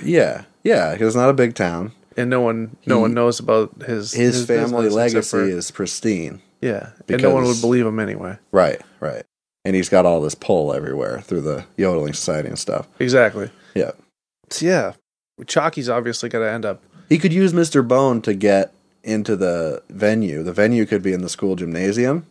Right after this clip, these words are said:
Speaker 2: Yeah.
Speaker 1: for this meetup.
Speaker 2: But it would have to be everyone in town, so I was thinking it could be at, at, like, a park or something like that.
Speaker 1: Oh, you're thinking outdoors.
Speaker 2: Yeah, yeah, yeah.
Speaker 1: Okay,
Speaker 2: And he
Speaker 1: okay.
Speaker 2: doses everyone there.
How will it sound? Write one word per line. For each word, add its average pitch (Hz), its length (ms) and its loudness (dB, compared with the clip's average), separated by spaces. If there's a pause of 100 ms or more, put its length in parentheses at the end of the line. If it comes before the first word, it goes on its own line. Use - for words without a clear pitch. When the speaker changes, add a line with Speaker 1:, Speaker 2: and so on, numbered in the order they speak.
(160)
Speaker 2:
Yeah. 123 320 2 (100)
Speaker 1:
for 104 140 -2
this 98 340 0
meetup. 120 540 2
Speaker 2:
But 180 100 2
it 196 40 4
would 180 80 4
have 190 180 2
to 185 60 -4
be 170 160 4
everyone 156 320 2
in 127 120 -2
town, 139 300 2
so 123 120 2
I - 20 4
was 123 80 2
thinking 139 240 0
it 117 120 -2
could 113 100 -2
be 117 200 2
at, 110 280 0
at, 113 240 -2
like, 110 160 -2
a 101 60 -8
park 113 380 -2
or 104 80 -8
something 101 300 -8
like 101 220 -6
that. - 260 -2 (500)
Speaker 1:
Oh, 120 260 4
you're 107 120 2
thinking 104 240 0
outdoors. 90 720 -4
Speaker 2:
Yeah, 151 260 2
yeah, 123 160 0
yeah. 123 220 2
Speaker 1:
Okay, 82 260 -4
Speaker 2:
And 127 100 -4
he 131 60 -2
Speaker 1:
okay. 123 80 -2
Speaker 2:
doses 135 380 2
everyone 120 720 -2
there. 120 440 2